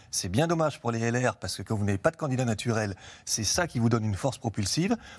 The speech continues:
Donc il vous reste quoi ? Ce qu'on a eu à la présidentielle, on a vu le résultat,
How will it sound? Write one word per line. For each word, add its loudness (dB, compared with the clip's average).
Donc 0
il 0
vous 4
reste 0
quoi ? 0
Ce -6
qu'on 2
a 4
eu 2
à 2
la 2
présidentielle, -2
on 0
a 0
vu -2
le 2
résultat, 0